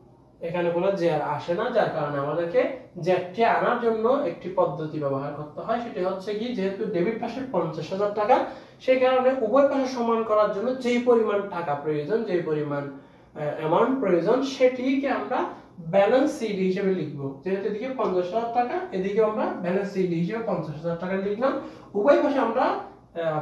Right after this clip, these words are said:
পঞ্চাশ হাজার টাকা close করে দিলাম। close করে দেওয়ার পরে যেই পাশে, যেহেতু, আহ,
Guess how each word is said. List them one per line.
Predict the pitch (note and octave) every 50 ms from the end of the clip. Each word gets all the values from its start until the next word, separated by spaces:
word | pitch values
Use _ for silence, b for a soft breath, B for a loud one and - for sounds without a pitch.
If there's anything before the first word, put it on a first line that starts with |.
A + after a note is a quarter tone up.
| - -
পঞ্চাশ | F3 D#3+ D#3 D#3 D#3 - F#3
হাজার | F#3+ F#3+ F#3+ -
টাকা | G#3 G3+ A3+ B3 F4 F4 - - - - - - _ _
close | - G#3+ A3+ A#3 G#3+ - -
করে | F#3+ F3+ E3
দিলাম। | C#3 C3+ B2+ - - - - - - - - -
close | A3+ B3 C4+ C#4+ C#4+
করে | - - D4 D4 D4
দেওয়ার | C#4+ C#4 C4+ C4 - -
পরে | G#3 G#3 A3 C4+ D4+ - -
যেই | - A3 G#3+ G#3 G#3
পাশে, | G#3 G#3+ G3+ - A#3 - - - - - B B B B -
যেহেতু, | - G3 G#3 A3 A#3+ A#3+ - C#4+ C4+ A3+ B3 C4 D#4+ F4 - - - - - _
আহ, | F3 F3 F3 E3+ E3+ E3 E3 D#3+ D#3+ D#3+